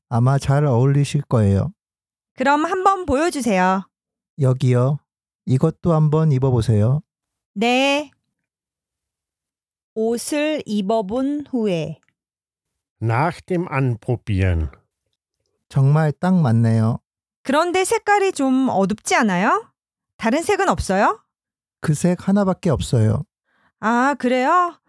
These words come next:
Speaker 2: 그럼 그냥 이걸로 주세요.
Speaker 1: 네,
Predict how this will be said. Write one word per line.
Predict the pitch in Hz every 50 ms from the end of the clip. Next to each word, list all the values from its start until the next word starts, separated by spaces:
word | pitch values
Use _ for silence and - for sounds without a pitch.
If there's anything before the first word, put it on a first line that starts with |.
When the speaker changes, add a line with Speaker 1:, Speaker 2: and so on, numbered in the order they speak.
| _ _ _ _ _ _ -
Speaker 2:
그럼 | 247 247 277 302 311 320 330 330 330 330 311 294 _
그냥 | - 269 294 381 381
이걸로 | 262 233 302 339 359 -
주세요. | - 196 - 233 208 196 196 202 214 226 226 - _ _ _ _ _ _ _ _ _ _ _ _
Speaker 1:
네, | - 123 120 120 123 135 143 151 170 185